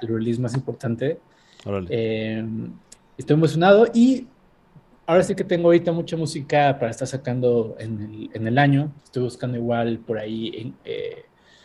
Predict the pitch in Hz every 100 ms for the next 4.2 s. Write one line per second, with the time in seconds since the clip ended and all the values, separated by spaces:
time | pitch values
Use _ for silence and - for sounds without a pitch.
0 | _ - 147 151 131 - 147 147 139 139
1 | 139 131 127 120 120 120 113 110 113 110
2 | - 110 - 143 147 139 135 - _ -
3 | 110 107 117 _ _ - 127 117 131 -
4 | 107 -